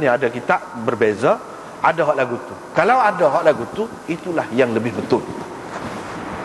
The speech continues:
Hmm. Dan syarih kita ni, Maulana Khalil Ahmad Saharanpuri, dia syarah, dalam syarah dia, dia, dia raya. Hak tu, hak tu. Ha,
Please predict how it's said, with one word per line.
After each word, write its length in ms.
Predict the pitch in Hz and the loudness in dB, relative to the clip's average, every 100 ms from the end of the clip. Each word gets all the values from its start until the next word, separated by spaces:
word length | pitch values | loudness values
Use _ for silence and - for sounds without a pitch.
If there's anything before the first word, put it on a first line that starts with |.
| - - - 87 | -10 -8 -6 -2
Hmm. 280 | 87 76 64 - - - - - - - - - - - - - - 113 | 0 0 -4 -6 -6 -6 -6 -6 -6 -6 -6 -6 -6 -6 -6 -6 -2 4
Dan 180 | 147 208 - - - | 4 4 -2 -6 2
syarih 320 | 196 240 214 156 | 4 4 2 0
kita 300 | 143 131 117 | 2 2 2
ni, 80 | 208 - - - - - - - - - - - - - - 123 | -2 -8 -12 -14 -14 -14 -14 -14 -14 -14 -12 -12 -8 -2 2 4
Maulana 440 | 127 147 175 160 | 6 6 4 0
Khalil 360 | - 165 160 - | 2 2 2 0
Ahmad 360 | 147 139 113 | 0 0 -2
Saharanpuri, 640 | - 131 131 107 131 160 226 - - - - - - - - | 0 2 2 2 2 2 0 -6 -12 -14 -14 -14 -14 -14 -4
dia 160 | 110 156 156 | 4 4 6
syarah, 260 | 139 120 | 4 4
dalam 220 | 127 135 | 2 2
syarah 260 | 127 135 127 131 | 2 2 2 2
dia, 160 | 127 | 2
dia, 80 | 131 | 4
dia 120 | 127 | 4
raya. 180 | 107 - - - | 4 4 -2 0
Hak 100 | 160 - | 0 4
tu, 140 | 120 | 2
hak 80 | 101 - | 0 -6
tu. 60 | - - - - - - - - - - - - | -12 -12 -10 -8 -6 -6 -6 -6 -6 -6 -6 -8
Ha, 80 | - | -2